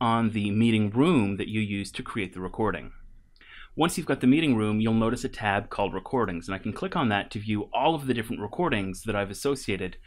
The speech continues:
with this meeting room. Now, since Adobe Connect meeting rooms are persistent, you may have more than one recording associated with that meeting room. You can see in my case, for my personal meeting room, I've got literally pages of different recordings that I've created with this specific meeting room.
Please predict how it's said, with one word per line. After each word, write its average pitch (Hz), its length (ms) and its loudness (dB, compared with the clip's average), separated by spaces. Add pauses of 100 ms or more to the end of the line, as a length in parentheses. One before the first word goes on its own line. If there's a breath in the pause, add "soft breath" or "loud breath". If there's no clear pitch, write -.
(260 loud breath)
with 110 160 -2
this 110 180 -2
meeting 110 240 2
room. 85 300 -6 (420 loud breath)
Now, 107 80 -2
since 143 280 0
Adobe 120 260 0
Connect 113 240 -4
meeting 120 240 4
rooms 110 200 2
are 104 60 0
persistent, 117 760 -4 (320 loud breath)
you 127 100 6
may 120 180 4
have 107 380 0
more 127 260 6
than 113 240 2
one 117 420 2
recording 104 540 0
associated 104 460 -6
with 98 100 -8
that 98 140 -4
meeting 107 260 2
room. 85 240 -10 (300 loud breath)
You 123 100 -4
can 110 120 -4
see 104 320 0
in 101 280 -4
my 117 220 0
case, 92 380 -6
for - 80 -6
my 98 140 -2
personal 135 400 0
meeting 98 260 0
room, 98 280 -4
I've 98 280 -6
got 95 280 -2
literally 101 320 -4
pages 113 560 -2
of 92 120 -10
different 98 260 -6
recordings 95 720 -2 (380 loud breath)
that 107 100 0
I've 127 220 2
created 98 280 -2
with 95 160 -10
this 104 160 -8
specific - 460 -8
meeting 101 260 -4
room. 78 260 -10